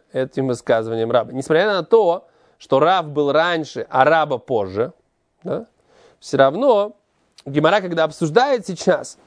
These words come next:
и предлагает некую версию трактовки слов «рава», Она говорит: «Я не хочу сказать, не, мне, мне сложно предположить», рассуждает Гемара, что Рав,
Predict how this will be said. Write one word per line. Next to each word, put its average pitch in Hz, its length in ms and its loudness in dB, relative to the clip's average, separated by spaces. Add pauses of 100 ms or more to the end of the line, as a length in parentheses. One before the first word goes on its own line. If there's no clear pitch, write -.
и 196 120 0
предлагает 170 760 0
некую 160 400 -2
версию 151 460 -2
трактовки 143 580 -2
слов 147 420 2
«рава», 185 680 0 (1500)
Она 175 200 2
говорит: 202 360 -2 (160)
«Я 180 300 2
не 220 180 -6
хочу 220 460 -4
сказать, 208 680 -2
не, 180 300 -8
мне, 185 240 0
мне 190 240 0
сложно 240 400 0
предположить», 220 680 -2
рассуждает 151 500 -2
Гемара, 143 360 -2 (600)
что 156 580 4 (720)
Рав, 214 720 0